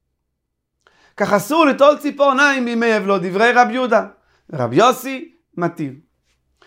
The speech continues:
אמרו לה, הלכה כרבי יהודה באבל, לחומרה, והלכה כרבי יוסי במועד, במועד נלך לכולי. שמואל אמר,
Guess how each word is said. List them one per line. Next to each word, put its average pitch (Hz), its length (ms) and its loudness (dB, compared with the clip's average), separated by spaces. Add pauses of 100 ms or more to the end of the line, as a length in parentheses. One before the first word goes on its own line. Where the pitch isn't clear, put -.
(240)
אמרו 220 500 4
לה, 226 180 -4 (460)
הלכה 139 500 -8
כרבי 185 360 0
יהודה 151 520 0
באבל, 185 440 2 (540)
לחומרה, 233 480 0 (440)
והלכה 165 400 0
כרבי 170 300 -2
יוסי 233 280 -2
במועד, 254 640 2 (420)
במועד 247 520 2
נלך 247 240 0
לכולי. 240 420 0 (1300)
שמואל 160 440 2
אמר, 277 160 2